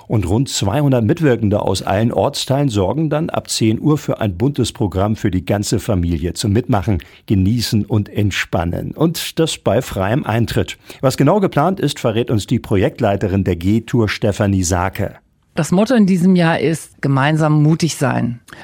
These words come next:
Speaker 2: Hier liegt der Fokus in der Gemeinsamkeit aus sechzehn Ortsteilen. Wir möchten auch diesen Tag wieder nutzen, um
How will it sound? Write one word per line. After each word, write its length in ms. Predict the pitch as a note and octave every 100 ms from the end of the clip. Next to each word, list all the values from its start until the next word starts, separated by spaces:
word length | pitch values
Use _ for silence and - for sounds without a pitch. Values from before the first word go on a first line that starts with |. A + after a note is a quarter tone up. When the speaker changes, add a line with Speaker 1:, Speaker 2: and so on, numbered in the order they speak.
| -
Speaker 2:
Hier 400 | F#3+ A3 A3 G#3
liegt 260 | F#3+ G3
der 100 | D#3+
Fokus 460 | D#3 A3 A3 G3+ G3
in 320 | - F3 F3+
der 240 | D#3+ E3 E3
Gemeinsamkeit 800 | D3+ D3+ E3+ F3+ E3 E3+ E3+
aus 140 | D#3+ -
sechzehn 360 | D#3+ - F3
Ortsteilen. 720 | - C#3+ - - C#3 C#3 C3 - - -
Wir 120 | -
möchten 340 | E3 F#3 F#3+ A2
auch 160 | D3+
diesen 320 | C#3+ G3+ G#3 G#3
Tag 320 | F#3+ F#3 D#3
wieder 240 | D#3+ D3+
nutzen, 760 | C3+ C#3+ G3+ G3+ - B3 C#4 D4 - - -
um 540 | F3+ G3+ C4 D4+ D#4+